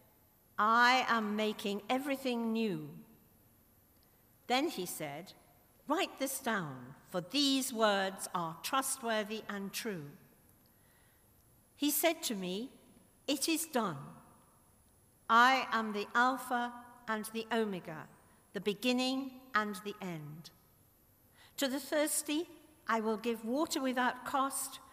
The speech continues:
from the spring of the water of life. Those who are victorious will inherit all this, and I will be their God,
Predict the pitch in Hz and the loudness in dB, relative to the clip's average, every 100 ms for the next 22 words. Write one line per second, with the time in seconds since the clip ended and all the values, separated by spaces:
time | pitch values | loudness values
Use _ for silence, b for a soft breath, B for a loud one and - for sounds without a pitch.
0 | B B - 220 202 208 - - 294 285 | B B -10 -6 -4 -2 -4 0 0 0
1 | 285 277 262 - 208 233 240 254 - 220 | 0 -2 -4 -6 -4 -4 -2 -4 -4 -6
2 | 214 196 175 151 - - - _ _ _ | -6 -6 -6 -10 -16 -20 -20 _ _ _
3 | _ b b b b _ 220 240 247 240 | _ b b b b _ 8 8 8 4
4 | 226 208 196 196 - 220 214 220 226 - | 0 -2 -2 -6 -4 0 2 2 -2 -2
5 | 240 233 247 254 247 247 - 269 311 247 | -2 0 0 2 2 0 2 2 2 0
6 | 175 202 - - b b b b b _ | -4 -4 -8 -10 b b b b b _
7 | _ _ 180 160 - 220 226 262 254 226 | _ _ -6 -6 -2 0 2 2 0 -2
8 | 202 220 220 220 214 208 208 180 151 156 | -4 -4 -2 -2 -2 -2 -2 -4 -4 -10
9 | - | -14